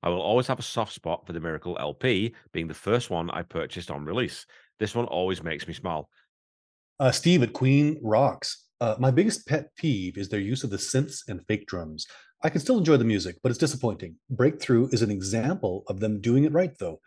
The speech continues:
Speaker 2: I prefer the chugga chugga of the synth bass and the drums to the demo in the box set, uh, which is still crazy good." And yeah, I, I, and I, and I, I'll agree with Steve on that too, 'cause I do,
Speaker 1: Right.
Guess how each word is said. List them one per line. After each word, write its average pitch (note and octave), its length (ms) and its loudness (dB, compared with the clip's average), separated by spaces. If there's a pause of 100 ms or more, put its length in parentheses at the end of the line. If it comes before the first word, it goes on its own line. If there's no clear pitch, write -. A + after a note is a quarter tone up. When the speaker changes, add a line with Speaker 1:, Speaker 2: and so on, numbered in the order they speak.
(380)
Speaker 2:
I C3+ 100 4
prefer D#3 320 2
the A#2 300 2
chugga C3+ 240 2
chugga C3 300 2
of F#2+ 160 -4
the F#2+ 80 -10
synth A#2+ 380 -2
bass G2+ 380 -4 (360)
and G#2+ 100 -2
the G#2+ 60 -2
drums G#2 360 2
to A2+ 100 -2
the G#2+ 100 -2
demo B2+ 240 2
in A2+ 80 0
the A2 40 0
box A#2 340 2
set, F#2 200 -4 (480)
uh, C3+ 160 6
which D3+ 220 4
is C#3 80 2
still C#3+ 220 4
crazy C3+ 280 2
good." E3 200 0 (240)
And D#3 100 -2
yeah, F#3+ 160 4
I, D3+ 100 4
I, - 20 6
and D#3+ 340 -2
I, D#3+ 220 -4
and D#3+ 120 0
I, D#3+ 120 -2 (140)
I'll D#3+ 140 0
agree D#3 200 -2
with D#3+ 140 -2
Steve A#2+ 220 -2
on G#2+ 120 -4
that G2 160 -8
too, B2+ 140 -4
'cause - 240 -2
I D3+ 120 4
do, D3+ 240 0
Speaker 1:
Right. C#3 120 0